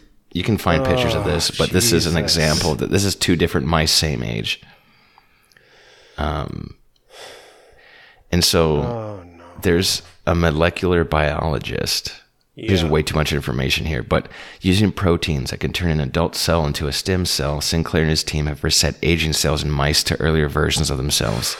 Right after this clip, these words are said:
Speaker 1: Um, in his team's first breakthrough published in late twenty twenty, old mice with poor eyesight and damaged retinas could suddenly see again with vision that at times rivaled their offspring's.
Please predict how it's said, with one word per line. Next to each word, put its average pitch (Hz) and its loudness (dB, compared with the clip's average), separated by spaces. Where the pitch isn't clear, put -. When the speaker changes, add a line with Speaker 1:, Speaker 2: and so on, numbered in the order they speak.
Speaker 1:
Um, - -4
in 80 0
his 73 2
team's 85 2
first - 0
breakthrough 85 0
published 85 -2
in 78 -2
late 76 -2
twenty 80 -2
twenty, 104 2
old 85 -2
mice 80 0
with 82 -6
poor 80 0
eyesight 80 0
and 78 -6
damaged 78 -2
retinas 80 -2
could - -8
suddenly 80 0
see 90 4
again 76 -2
with - -2
vision 82 2
that 78 2
at 69 -4
times 76 -2
rivaled 78 -2
their 71 0
offspring's. 67 -2